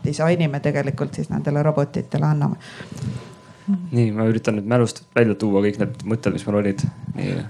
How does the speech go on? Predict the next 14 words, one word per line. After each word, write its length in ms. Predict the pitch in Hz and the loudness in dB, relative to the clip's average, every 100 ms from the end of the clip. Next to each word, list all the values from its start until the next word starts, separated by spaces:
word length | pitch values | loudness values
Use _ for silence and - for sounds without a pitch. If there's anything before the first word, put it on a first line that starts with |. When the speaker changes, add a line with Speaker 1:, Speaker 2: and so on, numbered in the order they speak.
| - | 0
Speaker 2:
kommentaar 460 | 131 123 104 107 104 | 2 2 2 0 2
vasakule 400 | 151 131 117 104 | 0 0 2 2
oli, 140 | 98 | 2
et 60 | 92 | 0
Mart 320 | 110 110 - - | 0 0 -4 -2
kirjeldas 300 | 123 107 98 | 2 2 0
seda 140 | 107 104 | -2 -2
pikka 240 | 127 120 | -2 2
ilusat 240 | 120 110 127 | 0 2 2
ahelat 380 | 156 113 107 - - | 4 2 2 -6 -2
sellest 400 | 123 110 - - 117 | 2 2 0 -4 -2
hetkest, 260 | 117 107 - | -2 -4 -2
kui 100 | 104 | -4
tuli 220 | 101 101 | 0 0